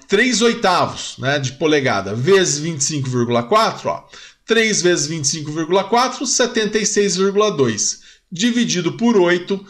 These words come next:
nove vírgula cinco dois cinco milímetros,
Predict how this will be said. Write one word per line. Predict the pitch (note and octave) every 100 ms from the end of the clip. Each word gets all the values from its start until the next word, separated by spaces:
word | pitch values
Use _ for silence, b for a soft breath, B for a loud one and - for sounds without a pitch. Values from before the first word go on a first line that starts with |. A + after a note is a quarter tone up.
| B B B
nove | D#3+ F3 F#3+ G3+ G3
vírgula | D#3+ D#3+ F3+ E3 F3+ F3 - -
cinco | - - G#3 G3+ G3+
dois | F3 F3
cinco | - F3 D3+ E3+
milímetros, | F#3 F3 C3 G#2 G#2 - - - -